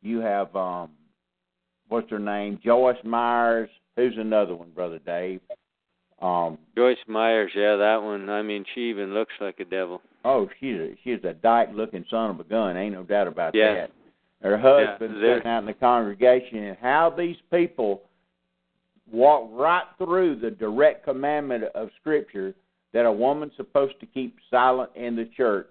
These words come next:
Speaker 1: and not to usurp authority over a man blows me away.
Speaker 2: And Gloria Copeland.
Speaker 1: Oh, yeah.
Speaker 2: You know, like, Ken
Speaker 1: Yes,
Speaker 2: Copeland's
Speaker 1: yes.
Speaker 2: worth five billion dollars.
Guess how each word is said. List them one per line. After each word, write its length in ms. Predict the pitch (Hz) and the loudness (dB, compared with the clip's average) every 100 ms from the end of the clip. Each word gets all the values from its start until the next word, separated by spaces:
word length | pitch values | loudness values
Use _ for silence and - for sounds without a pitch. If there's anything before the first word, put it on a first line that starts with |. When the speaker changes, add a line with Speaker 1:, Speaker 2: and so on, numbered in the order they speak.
| - | -10
Speaker 1:
and 200 | 101 101 | -6 -2
not 240 | 113 - | -2 -4
to 60 | 110 | -10
usurp 520 | 101 113 110 113 104 | -8 -8 -6 -6 -6
authority 520 | 98 - 110 107 98 | -8 0 2 2 -2
over 360 | - 107 95 90 | -4 -4 -4 -10
a 80 | 92 | -8
man 440 | 98 107 95 85 - - _ _ _ _ | -6 -6 -8 -12 -20 -20 _ _ _ _
blows 420 | 104 113 113 107 104 | 6 8 8 4 -6
me 220 | 107 104 92 | -8 -8 -8
away. 480 | 92 98 92 71 - _ _ _ _ _ _ | -6 -2 -2 -2 -14 _ _ _ _ _ _
Speaker 2:
And 180 | 127 123 | 0 4
Gloria 440 | 120 131 127 117 107 | 6 6 6 0 -4
Copeland. 600 | - 120 117 123 123 127 _ _ _ | -2 -2 -2 -10 -14 -16 _ _ _
Speaker 1:
Oh, 280 | 147 165 190 | 4 6 4
yeah. 160 | 156 151 | 2 2
Speaker 2:
You 60 | |
know, 200 | 127 120 | 4 6
like, 320 | 117 113 107 | 6 4 4
Ken 240 | - 127 127 | 0 0 0
Speaker 1:
Yes, 80 | 110 | 4
Speaker 2:
Copeland's 500 | 123 107 104 123 98 | 6 6 0 -6 -2
Speaker 1:
yes. 80 | 120 | 2
Speaker 2:
worth 280 | 120 101 | 2 2
five 300 | 120 120 117 | 4 4 2
billion 400 | 123 120 120 110 | 0 0 0 0
dollars. 480 | 104 107 110 120 123 | 4 6 6 2 -4